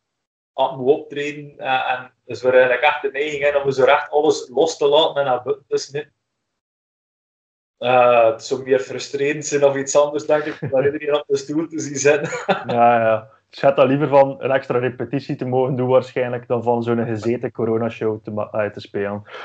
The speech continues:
Speaker 2: Alright, ehm, laten we het even hebben over de plaat, hè. Je waart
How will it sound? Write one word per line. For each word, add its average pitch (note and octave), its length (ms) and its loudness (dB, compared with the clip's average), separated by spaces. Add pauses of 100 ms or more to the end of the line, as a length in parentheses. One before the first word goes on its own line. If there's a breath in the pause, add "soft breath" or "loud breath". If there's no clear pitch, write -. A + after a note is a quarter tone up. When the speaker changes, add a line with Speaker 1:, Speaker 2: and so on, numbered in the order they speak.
(160 loud breath)
Speaker 2:
Alright, A#2+ 580 6
ehm, C#3 420 4 (880 loud breath)
laten C3 340 2
we C3+ 80 2
het C#3 160 2
even C3 120 0
hebben C#3 180 2
over C3 240 0
de B2 80 -6
plaat, C3 340 0
hè. F#3 140 -2
Je C3+ 220 -8
waart C#3 640 -4